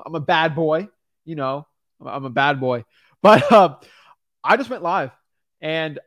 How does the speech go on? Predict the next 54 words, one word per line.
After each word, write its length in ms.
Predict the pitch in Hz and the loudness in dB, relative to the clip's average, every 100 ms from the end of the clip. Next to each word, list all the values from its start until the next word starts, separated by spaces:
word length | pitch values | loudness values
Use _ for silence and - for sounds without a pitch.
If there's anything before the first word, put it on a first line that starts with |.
| _ | _
I 180 | 190 185 | -4 -2
just 240 | 185 190 | -6 -14
pulled 240 | - 185 147 | -10 -10 -8
government. 280 | 185 185 151 | -8 -8 -10
I'm 100 | 151 | -6
like, 240 | 143 - | -8 -8
"Tell 180 | - 190 | -6 -6
me 120 | 202 | -6
what 180 | 196 - | -10 -8
market 240 | 160 160 | -8 -10
you 100 | 139 | -10
want 120 | 160 | -12
me 80 | 156 | -10
to 60 | 147 | -10
pull." 280 | 156 139 - | -10 -10 -12
I 60 | - | -16
started 280 | - 165 143 | -8 -6 -6
pulling 280 | 175 151 143 | -10 -10 -8
leads. 260 | 208 254 | -10 -10
I 100 | - | -16
screenshotted 680 | 120 - - 165 151 156 147 | -16 -20 -14 -12 -6 -4 -4
the, 120 | 143 - | -8 -8
I 120 | 127 | -8
shared 360 | - - 156 139 | -8 -8 -8 -8
the 80 | |
entire 300 | 139 139 131 | -10 -8 -8
screen. 400 | 123 - 196 240 - | -8 -12 -14 -14 -18
I 60 | |
show 140 | 175 135 | -18 -18
you 60 | |
the 60 | 139 | -18
probates. 440 | - 190 208 196 | -8 -4 -2 -4
I 80 | 139 | -8
show 160 | 104 107 | -14 -16
you 200 | 107 - - | -18 -20 -12
code 200 | 156 151 | -10 -8
vi-, 120 | 156 - _ _ | -10 -12 _ _
I 140 | 143 139 | -2 0
show 140 | 139 | 0
you 60 | 190 | -2
where 140 | 151 | -2
to 80 | 175 | -2
get 140 | 139 | -4
code 180 | - 131 | -8 -6
violations. 440 | 123 120 117 - 131 | -4 -4 -8 -12 -12
I 60 | |
show 160 | 123 147 | -12 -10
you 160 | 135 | -12
tax 300 | 127 139 123 | -12 -12 -12
delinquencies, 500 | - 147 147 139 147 | -14 -16 -16 -14 -14
liens, 300 | 127 135 135 | -12 -14 -12
all 100 | 127 | -10
that 180 | 127 123 | -8 -10
stuff. 260 | - 139 | -4 -4